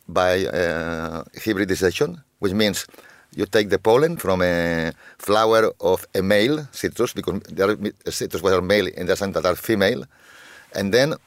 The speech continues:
you put that in a, it has to be done now in the flower season, in the blossom season in March, April, and then you put it in a female. And then this we give to this lab where we collaborate, because,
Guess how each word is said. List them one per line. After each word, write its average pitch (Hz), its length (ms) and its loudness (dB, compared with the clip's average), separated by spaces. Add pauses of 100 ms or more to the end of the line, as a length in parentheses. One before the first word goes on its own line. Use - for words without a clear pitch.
(320)
you 95 100 -4
put 101 180 -4
that 110 260 0 (220)
in 92 200 -2
a, 90 680 -4 (180)
it - 120 -12
has 104 100 -8
to 101 60 -8
be 104 60 0
done 98 220 0
now 92 220 2
in 90 320 -2
the 80 100 -4
flower 95 220 2
season, 117 480 -2
in 78 80 -8
the 78 80 -4
blossom 87 260 -4
season 90 360 -2
in 87 180 -4 (380)
March, 92 200 -2
April, 127 300 -4 (220)
and 107 100 0
then 127 120 2 (200)
you 104 80 -4
put 123 160 -2
it - 60 -10
in 107 60 0
a 104 40 -2
female. 87 320 0 (840)
And 110 160 0
then 175 200 2 (220)
this 139 240 2
we 104 180 -4
give 113 300 -2
to 95 520 -2 (320)
this 98 220 -2
lab 104 300 2 (240)
where 80 120 -4
we 90 120 -4
collaborate, 92 520 2
because, 80 280 -6